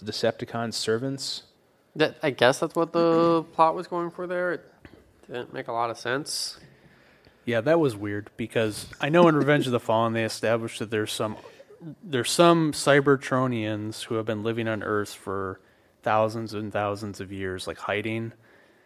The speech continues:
Speaker 3: Maybe it has something to do with that, but they didn't connect that to any kind of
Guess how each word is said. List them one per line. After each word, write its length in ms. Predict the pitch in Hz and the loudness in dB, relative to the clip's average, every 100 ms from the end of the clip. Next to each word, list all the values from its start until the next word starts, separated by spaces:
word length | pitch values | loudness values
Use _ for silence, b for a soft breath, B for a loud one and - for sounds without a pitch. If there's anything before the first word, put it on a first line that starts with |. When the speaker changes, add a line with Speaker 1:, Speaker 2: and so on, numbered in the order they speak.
| b b - | b b -4
Speaker 3:
Maybe 220 | 110 113 | -2 0
it 60 | 117 | 0
has 160 | 117 | -2
something 200 | - 117 110 | -2 -4 -4
to 60 | |
do 200 | 104 110 | -2 -4
with 100 | 104 | -2
that, 240 | 104 113 - | 0 0 0
but 80 | |
they 140 | 110 110 | -2 -2
didn't 380 | 110 107 - - | -2 -6 -10 -10
connect 680 | - 98 98 95 - - - | -8 -6 -6 -6 -18 -20 -10
that 300 | 90 90 - | -8 -8 -12
to 140 | 104 92 | -10 -8
any 180 | 95 95 | -8 -8
kind 260 | 104 98 | -8 -6
of 260 | 95 95 | -8 -10